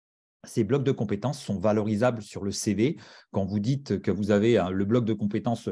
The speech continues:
comptable du master C C A, un recruteur sait ce dont il s'agit. Il y a la pédagogie de l'alternance, donc avec les allers-retours théorie-pratique, une semaine chez nous, une semaine en cabinet. Donc, vous pouvez appliquer directement ce que vous apprenez, euh, en cours.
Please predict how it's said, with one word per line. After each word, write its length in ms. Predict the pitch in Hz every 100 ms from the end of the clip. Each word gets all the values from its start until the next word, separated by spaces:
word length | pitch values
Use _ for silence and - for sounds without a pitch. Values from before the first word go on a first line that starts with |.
| -
comptable 340 | 117 104 120
du 80 | 101
master 300 | 98 98 110
C 100 | 110
C 160 | 101 104
A, 220 | 123 160 - - _
un 100 | 104
recruteur 640 | 104 120 - 107 147 165
sait 240 | - - 147
ce 200 | - 127
dont 240 | 117 131 - _
il 120 | 110
s'agit. 280 | 104 101 82 _ _ _ _ _ _ _ _ _ _
Il 80 | 107
y 40 |
a 40 | 196
la 100 | 202
pédagogie 460 | 196 170 156 139
de 60 | 139
l'alternance, 640 | 139 131 120 127 202 - 110
donc 380 | 101 117 120 -
avec 240 | 110 117 120
les 160 | 127
allers-retours 580 | 131 131 131 - 139 -
théorie-pratique, 840 | - 131 127 135 135 127 175 -
une 80 | 117
semaine 280 | 104 117 123
chez 120 | 120
nous, 200 | 120 131
une 80 | 113
semaine 240 | 107 113
en 80 | 117
cabinet. 400 | 127 107 104 170
Donc, 180 | 139 107
vous 120 | 123
pouvez 260 | 135 151 156
appliquer 380 | 143 139 139 135
directement 500 | 123 120 123 120 127
ce 60 |
que 120 | -
vous 220 | 104 104 110
apprenez, 480 | 117 - 110 117 113
euh, 760 | 98 98 92 104 90 90 - - -
en 200 | 92 101
cours. 320 | 139 185